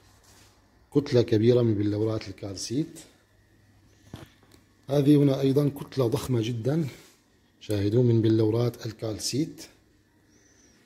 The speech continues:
بلورات الكاينيت، بلورات كوارتز دخاني، بلورات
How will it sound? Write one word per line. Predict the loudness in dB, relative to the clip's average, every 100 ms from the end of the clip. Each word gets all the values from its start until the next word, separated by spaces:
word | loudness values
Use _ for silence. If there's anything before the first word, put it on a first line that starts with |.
| _ _ _ _ _ _
بلورات | -2 2 4 4 2 -2 -4
الكاينيت، | -8 -4 -2 0 2 0 -2 -16 -18 -20 _ _ _ _ -20 -20 -20 -20 -20 -20 _ _ _ -8
بلورات | -2 0 2 2 0 0 -4 -12 -20 -20 -20 -20 _ -20 -20 -20 -20 -20 -20 -20 -18 -4
كوارتز | -2 -2 -4 -8
دخاني، | -8 -6 -4 -2 -2 -6 -16 _ _ _ _ _ _ _ -8
بلورات | -4 0 0 0 -2